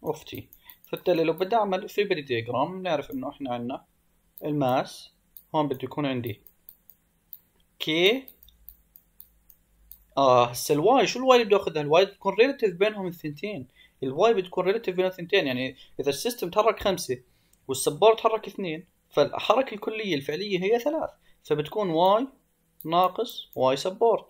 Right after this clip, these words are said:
والسي في واي دوت ناقص واي دوت سبورت.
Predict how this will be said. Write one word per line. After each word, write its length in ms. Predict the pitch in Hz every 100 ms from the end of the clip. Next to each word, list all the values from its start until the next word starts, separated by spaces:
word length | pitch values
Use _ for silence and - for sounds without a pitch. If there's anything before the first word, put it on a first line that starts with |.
| - _ _ _ _ _ _ _ _ _ _ - _ -
والسي 600 | 131 - - 233 226 - _ _ - _ _ _ _ _ _ _ _ _ _ _ - _
في 280 | - 147 117 _ - -
واي 300 | 139 220 240
دوت 300 | 202 196 - - - _ _ - _ - 143 - -
ناقص 460 | 135 127 127 -
واي 260 | 160 190 156
دوت 260 | 120 175 -
سبورت. 480 | 214 - 247 220